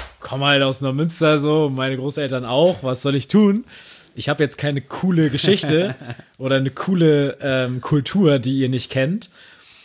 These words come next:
Speaker 1: Ähm, deswegen fand ich das immer nice, dass es auch so ein Beispiel gibt, so, ey, warum denn nicht stolz drauf sein auf das,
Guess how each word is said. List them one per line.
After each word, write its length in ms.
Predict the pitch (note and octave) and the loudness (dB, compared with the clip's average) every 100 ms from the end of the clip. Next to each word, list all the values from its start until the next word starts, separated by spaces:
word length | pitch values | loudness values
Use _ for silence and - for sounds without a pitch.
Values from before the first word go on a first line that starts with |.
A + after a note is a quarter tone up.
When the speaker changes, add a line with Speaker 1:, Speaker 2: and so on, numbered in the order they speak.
| - _ | -20 _
Speaker 1:
Ähm, 300 | A#2 A#2+ A#2+ | -4 -2 0
deswegen 340 | B2+ C3 F3 | 0 2 2
fand 140 | C#3+ D3 | 4 2
ich 60 | |
das 80 | C3 | 2
immer 120 | A#2+ | -2
nice, 460 | A2 G#2 A2+ A2+ - | -2 0 0 0 -2
dass 260 | A2+ - - C2 B1+ | -2 -2 -4 -10 -16
es 220 | - - | -6 -4
auch 340 | E2 A2 G#2 - | -2 -2 -4 -6
so 140 | - | -4
ein 240 | G#2+ G#2 G2 | -2 -2 -2
Beispiel 440 | G#2 A2 - G#2+ | -2 -2 -2 -4
gibt, 280 | G#2 G#2+ - | -4 -4 -4
so, 260 | - G#2 | -2 -2
ey, 460 | - A2 A2+ G#2+ - _ _ _ _ _ | -2 2 2 2 -4 _ _ _ _ _
warum 420 | F#2+ G#2+ G#2+ A#2 | -6 -2 0 0
denn 120 | A#2 | 0
nicht 120 | A2+ | 0
stolz 280 | - A#2+ B2+ | 0 0 -2
drauf 200 | - A2 | -2 -2
sein 520 | - G#2+ G2+ F#2+ F2 | -2 -4 -4 -6 -8
auf 160 | D#2 - | -10 -8
das, 260 | F#2 F2+ | -6 -4